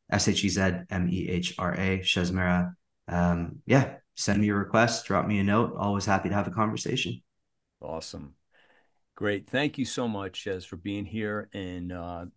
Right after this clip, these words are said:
Speaker 2: being such an inspiration to so many people, um, especially on this channel. People are real music heads that follow this show, and, uh, we can't thank you enough. And I just wanna, in parting, wish all God's blessings on you, your family, your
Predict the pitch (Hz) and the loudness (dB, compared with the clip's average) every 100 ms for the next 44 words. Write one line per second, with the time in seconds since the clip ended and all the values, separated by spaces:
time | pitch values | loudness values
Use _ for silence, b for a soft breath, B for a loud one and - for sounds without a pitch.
0 | - 113 113 - 123 117 107 95 - 90 | -2 0 0 -2 -4 -4 -4 -6 -8 -8
1 | 95 98 90 80 - 104 90 87 - - | -6 -8 -10 -10 -12 -12 -10 -12 -12 -10
2 | 101 98 95 90 - 92 85 85 85 - | -10 -8 -10 -10 -14 -14 -12 -12 -14 -8
3 | - 117 113 98 90 90 - 90 90 87 | -6 -6 -6 -8 -8 -10 -14 -14 -12 -12
4 | - 101 95 92 90 85 85 92 90 90 | -12 -12 -10 -12 -12 -12 -10 -10 -8 -8
5 | 90 87 80 - 85 80 - 82 76 - | -10 -12 -16 -16 -16 -16 -16 -16 -16 -14
6 | 85 82 82 85 - 90 85 80 80 78 | -12 -12 -14 -14 -12 -10 -10 -12 -12 -12
7 | 80 80 80 _ _ _ _ _ - 101 | -12 -14 -16 _ _ _ _ _ -10 -8
8 | 110 95 - 98 87 92 87 90 92 90 | -6 -6 -6 -10 -8 -10 -8 -10 -10 -12
9 | 82 104 - 104 90 - - 90 - 104 | -10 -10 -8 -8 -10 -14 -18 -20 -10 -6
10 | 101 90 92 95 95 90 - 85 82 - | -6 -6 -10 -8 -8 -8 -10 -10 -12 -12
11 | 95 - 101 92 92 85 85 110 123 120 | -12 -10 -12 -12 -12 -12 -8 -4 -2 -2
12 | 107 73 - - 113 110 110 110 98 82 | -6 -10 -18 -12 -8 -6 -6 -6 -8 -14